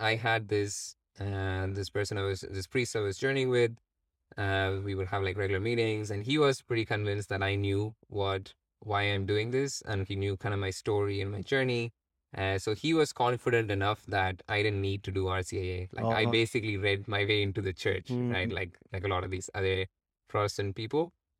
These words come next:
Speaker 1: Um, so then, yeah, I didn't need R C I A, so he was, he could, he could just, like, sign, sign and be like, "Oh yeah, Daniel knows what he's doing, and this is all we believe." Uh,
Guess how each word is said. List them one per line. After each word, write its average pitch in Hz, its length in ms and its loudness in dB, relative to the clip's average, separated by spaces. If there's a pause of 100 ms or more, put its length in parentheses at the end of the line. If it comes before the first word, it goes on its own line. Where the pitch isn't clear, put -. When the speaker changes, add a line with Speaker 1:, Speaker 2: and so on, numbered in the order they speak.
(280)
Speaker 1:
Um, 123 480 4 (380)
so - 160 -8
then, 139 340 4
yeah, 120 220 6
I 113 100 4
didn't 147 140 2
need 143 160 4
R 127 160 8
C 117 140 0
I 107 480 4
A, - 20 -10
so 98 640 0 (100)
he 107 220 -2
was, 104 300 0
he 107 120 -4
could, 98 320 -4
he 101 160 -6
could 98 140 -4
just, 95 240 -4
like, 95 160 -6
sign, - 380 -6 (100)
sign 92 380 -2
and 90 120 -4
be 98 100 -2
like, 90 220 -2
"Oh 90 60 -4
yeah, 92 300 -4
Daniel 101 340 0
knows 107 280 0
what 123 160 2
he's 123 480 -2
doing, 113 380 4
and 101 140 -2
this 104 200 -4
is - 40 -8
all 101 160 0
we 101 80 0
believe." 98 360 0 (380)
Uh, 95 320 -2